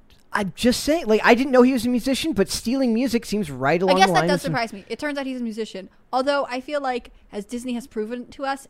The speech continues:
Speaker 2: any childhood star could be a musician if they just have enough, you know, re-, time in the recording studio. So
Speaker 1: Uh, yeah, enough, enough modifications to the voice and everything like that. So,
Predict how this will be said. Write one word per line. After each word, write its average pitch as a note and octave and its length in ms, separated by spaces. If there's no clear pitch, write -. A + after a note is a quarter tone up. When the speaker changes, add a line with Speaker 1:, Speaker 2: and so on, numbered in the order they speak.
Speaker 2:
any A#3+ 260
childhood C4+ 520
star C#4+ 340
could C#4+ 180
be C#4+ 220
a B3+ 240
musician C#4 540
if - 100
they G#3 140
just G#3 240
have G#3 100
enough, G3+ 260
you G#3 120
know, F3+ 120
re-, G3+ 120
time G#3 240
in G#3 60
the G3 60
recording G#3+ 400
studio. E4+ 480
So G3 100
Speaker 1:
Uh, F3+ 440
yeah, D3+ 300
enough, D3+ 400
enough C#3+ 240
modifications C3 800
to B2+ 80
the A#2+ 60
voice A#2 340
and A#2 80
everything A2 320
like G#2+ 220
that. G#2 300
So, A2+ 300